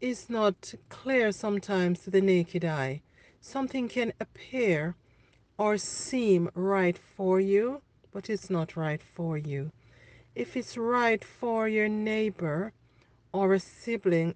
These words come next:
it might just not be right for you. Remember, we're all different, we're all unique. So when you get disappointed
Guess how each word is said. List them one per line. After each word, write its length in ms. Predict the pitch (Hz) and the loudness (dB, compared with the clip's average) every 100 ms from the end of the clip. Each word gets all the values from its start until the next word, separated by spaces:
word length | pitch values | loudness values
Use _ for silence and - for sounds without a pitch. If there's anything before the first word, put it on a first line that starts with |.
| - | -6
it 120 | 180 180 | -8 -4
might 280 | 190 175 | -2 -2
just 200 | 180 175 | -2 -4
not 360 | 175 175 175 - - | -2 0 0 -2 -4
be 160 | 165 | -4
right 320 | 156 160 147 135 | -2 -2 -4 -6
for 360 | - 165 156 | -14 -10 -8
you. 400 | 151 160 156 190 _ _ _ _ _ _ | -8 -10 -12 -12 _ _ _ _ _ _
Remember, 500 | - 220 214 202 190 | -8 -2 2 4 4
we're 260 | 180 175 170 _ - | 6 4 2 _ -6
all 300 | 180 196 240 | -4 -2 -4
different, 640 | 226 208 - 202 233 - | -6 -8 -6 -6 -6 -10
we're 220 | 202 170 - 120 | -6 -6 -6 -8
all 240 | 190 180 175 | -4 0 0
unique. 640 | 170 175 165 165 - - - _ _ - _ _ - | 0 0 0 -4 -6 -14 -20 _ _ -20 _ _ -6
So 120 | 214 | -4
when 240 | 254 277 | 0 -2
you 140 | 294 294 | -2 0
get 240 | 226 - | 0 2
disappointed 1160 | 202 - 196 - - 214 202 190 185 185 165 | -4 -4 -8 -8 -16 -6 -2 -2 -2 -6 -6